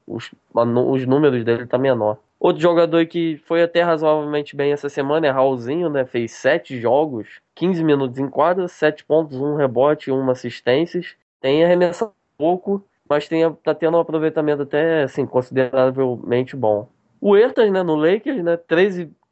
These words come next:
po-, minutos em quadra, dois vírgula oito pontos e um vírgula cinco turnovers, além de dar três assistências, né, e que não acrescenta muito aí no time do Lakers, vai ficar lá só, possivelmente seja a única temporada dele lá no Lakers.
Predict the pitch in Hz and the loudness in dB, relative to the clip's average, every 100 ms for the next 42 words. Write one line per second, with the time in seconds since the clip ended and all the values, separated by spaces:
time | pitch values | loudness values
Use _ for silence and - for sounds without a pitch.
0 | - - 151 156 156 156 139 147 147 147 | -14 -14 -8 -4 0 0 0 -4 -2 0
1 | 185 180 135 120 147 180 170 160 147 151 | 0 -2 -8 -2 0 0 0 2 2 0
2 | 143 - 147 175 165 131 127 127 180 202 | -4 -2 0 0 -2 -6 -4 -2 -2 0
3 | 190 160 135 - 139 135 123 123 127 147 | 2 2 0 -2 -6 0 0 2 0 0
4 | 123 117 120 123 117 117 113 - - 127 | -2 0 0 -2 2 2 2 0 -2 0
5 | 151 147 - 120 - 135 170 175 143 135 | 0 -2 -6 -12 -2 0 0 -2 -2 0
6 | 139 _ - - - 202 208 202 180 190 | -2 _ -8 -2 0 2 2 0 0 0
7 | 185 160 156 156 151 151 151 147 143 143 | 2 2 2 2 0 0 2 0 0 -4
8 | 139 135 131 123 135 147 - 135 123 - | -4 -2 0 2 2 -2 -2 -2 -2 0
9 | 123 117 117 117 123 160 160 113 131 _ | 0 2 2 0 -4 -2 0 -2 -8 _
10 | - 120 127 123 120 123 - 123 127 127 | -12 -8 -2 0 0 -2 -6 -2 0 2
11 | 123 143 151 143 135 123 120 120 117 120 | 2 2 0 -2 -2 0 0 0 -2 -4
12 | 127 127 135 127 110 101 107 | 0 0 0 -2 -2 -4 -14